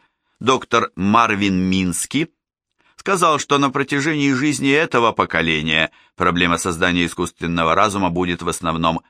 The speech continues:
решена. Но в тысяча девятьсот семидесятые годы весь этот безграничный оптимизм рухнул.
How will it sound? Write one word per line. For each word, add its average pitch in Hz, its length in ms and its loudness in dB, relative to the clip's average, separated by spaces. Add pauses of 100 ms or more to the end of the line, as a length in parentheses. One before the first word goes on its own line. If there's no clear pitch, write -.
(220)
решена. 73 580 -4 (1160)
Но 151 100 -2
в 156 60 -6
тысяча 185 360 -4
девятьсот 156 380 -2
семидесятые 135 640 -2
годы 64 400 -8 (380)
весь 147 320 -2
этот 135 240 -2
безграничный 107 760 -2
оптимизм 113 600 -4 (200)
рухнул. 104 600 -4